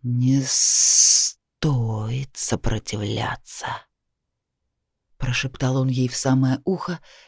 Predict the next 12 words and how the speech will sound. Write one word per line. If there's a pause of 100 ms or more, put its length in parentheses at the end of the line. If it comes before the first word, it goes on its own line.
(120)
и
девушка
задрожала. (1080)
«Это
бесполезно. (840)
Я
все
равно
получу
все,
что
хочу».